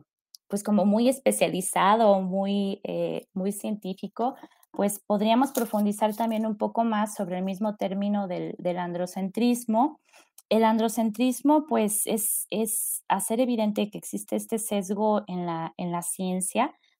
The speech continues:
hacer evidente que las experiencias y los puntos de vista de los hombres han sido privilegiados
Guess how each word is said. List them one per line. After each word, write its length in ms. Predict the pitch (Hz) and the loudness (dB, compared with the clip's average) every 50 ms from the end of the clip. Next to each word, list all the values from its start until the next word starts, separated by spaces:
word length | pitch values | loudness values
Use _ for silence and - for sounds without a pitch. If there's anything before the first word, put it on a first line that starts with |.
| _ - | _ -8
hacer 300 | - - - 202 196 196 | -8 -4 -4 -2 -2 0
evidente 600 | 214 202 208 202 190 190 190 180 - 208 202 202 | 0 0 2 0 0 0 -2 -2 -2 -4 -4 -2
que 160 | - 185 175 | -4 -4 -4
las 320 | 165 - - 175 175 - | -2 -2 -2 -2 -2 -4
experiencias 920 | - - - - - 185 185 196 196 202 208 214 208 - - 220 220 214 - | -6 -10 -8 -6 -4 -2 0 0 2 2 2 2 0 0 0 0 2 2 0
y 40 | 190 | -2
los 160 | 180 180 - | -2 -4 -2
puntos 380 | - 190 196 190 - 214 208 | -4 -4 -4 -2 -2 -2 -2
de 120 | 190 190 185 | -2 -2 -2
vista 300 | 185 185 - - 214 214 | -4 -6 -4 -4 -2 -2
de 80 | 202 | -2
los 220 | 180 170 - - - | -2 -2 -4 -4 -4
hombres 300 | 185 185 190 190 196 - | -4 -2 -2 -2 -2 -4
han 100 | 196 196 | -4 -4
sido 280 | - - 190 202 196 | -4 -2 -2 -2 -2
privilegiados 960 | - 185 185 180 185 180 175 180 180 - - 196 190 190 202 214 208 208 - | -2 -4 -4 -2 -2 -2 -2 -4 -4 -4 -2 0 2 2 2 2 0 -2 -8